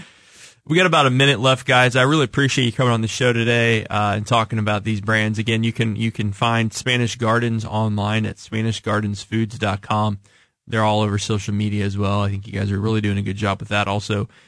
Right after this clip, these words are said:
Guy's Snacks is at gu-, get guys chips dot com. And, uh, Andrew, what is the website for the bank?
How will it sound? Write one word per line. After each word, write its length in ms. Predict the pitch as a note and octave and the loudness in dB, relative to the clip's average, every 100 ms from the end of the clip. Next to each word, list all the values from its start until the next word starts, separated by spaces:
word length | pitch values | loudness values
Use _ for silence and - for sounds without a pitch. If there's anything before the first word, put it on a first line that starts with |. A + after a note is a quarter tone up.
| _ _ | _ _
Guy's 360 | B2+ C3 C#3+ B2+ | 0 4 4 0
Snacks 640 | - B2+ C3 B2+ A2+ - G#2+ | -2 0 2 2 0 -2 -4
is 80 | |
at 200 | G#2 G2+ | -2 -2
gu-, 300 | - A2 - | 0 0 0
get 240 | A#2 B2 - | -2 -2 0
guys 440 | A2+ G#2+ G#2+ - | 0 0 -2 -6
chips 360 | - B2 A#2 - | -4 -2 -2 -4
dot 240 | A2 G#2+ - | -4 -4 -2
com. 360 | A2+ A2 G#2+ | -2 0 0
And, 320 | G#2 G2+ G2+ | 0 -2 -2
uh, 240 | G2+ G2 F#2+ | -2 -2 -4
Andrew, 300 | B2 A#2 A2 | -2 0 0
what 160 | A2+ A#2 | 0 0
is 100 | G#2+ | -2
the 80 | G2+ | -4
website 420 | G#2 - G2+ G2 | -4 -4 -6 -6
for 100 | G2+ | -8
the 100 | G2+ | -8
bank? 400 | F#2+ G2 G2 | -6 -4 -6